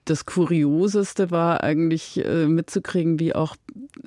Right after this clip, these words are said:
der Pfarrer in der Kirche in Murnau von Anima gepredigt hat. Meine Mutter saß zufällig im Gottesdienst und da wurde von Anima gepredigt.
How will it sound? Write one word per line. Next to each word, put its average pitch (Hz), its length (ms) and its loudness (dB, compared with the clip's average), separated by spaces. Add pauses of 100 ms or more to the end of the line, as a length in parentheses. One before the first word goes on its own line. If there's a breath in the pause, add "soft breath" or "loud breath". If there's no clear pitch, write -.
der 156 100 2
Pfarrer 196 480 0
in 175 120 2
der 170 100 2
Kirche 180 340 -2
in 180 220 2
Murnau 196 400 2
von 190 380 0
Anima 196 340 0
gepredigt 185 640 -2
hat. 190 240 -4
Meine 165 200 2
Mutter 170 280 4
saß 175 260 0
zufällig 180 520 -2
im 170 160 0
Gottesdienst 180 680 -2
und 165 100 2
da 156 140 0
wurde 165 200 0
von 170 160 -2
Anima 175 400 2
gepredigt. 196 520 -2